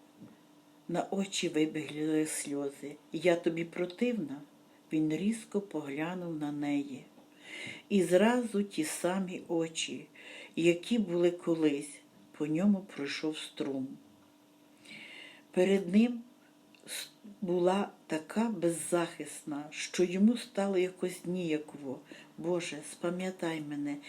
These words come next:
як я міг навіть таке подумати? Мені дуже стидно, що я так з тобою. Будь ласка, вибач». Він сильно почав обнімати її.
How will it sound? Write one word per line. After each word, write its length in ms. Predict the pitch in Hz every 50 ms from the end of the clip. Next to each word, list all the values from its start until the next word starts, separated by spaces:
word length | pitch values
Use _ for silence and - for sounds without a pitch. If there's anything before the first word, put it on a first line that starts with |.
| - - - - -
як 420 | - 156 208 247 254 - - - 180
я 60 | 165
міг 260 | 165 170 185 202 202 202 - -
навіть 340 | 165 170 170 170 165 165 -
таке 280 | - 156 156 - 175
подумати? 800 | 175 - 170 160 160 160 165 160 156 151 147 143 147 - - 139 139 147 - - - - - - - - - - - -
Мені 240 | 165 165 170 175 170
дуже 300 | 175 175 170 175 180 170
стидно, 640 | - - - - - 165 156 156 156 147 143 143
що 260 | - - - - - 143
я 180 | 143 147 147
так 320 | 147 - - 202 208 - -
з 40 |
тобою. 640 | - - 165 156 151 147 147 147 143 139 135 139 151 - - - - - - -
Будь 200 | 175 202 190 180
ласка, 500 | 170 165 156 151 156 - - - - 147
вибач». 760 | 151 156 185 185 170 151 147 147 143 143 - - - - - - - - - - - - - - - - -
Він 180 | 160 180 180
сильно 540 | 175 - - - - 226 240 233 226 226 220 - -
почав 440 | - 156 156 - - 170 180 196 -
обнімати 680 | - - - 151 156 156 151 156 160 165 165 - - 151
її. 560 | 147 147 151 147 143 139 135 139 135 135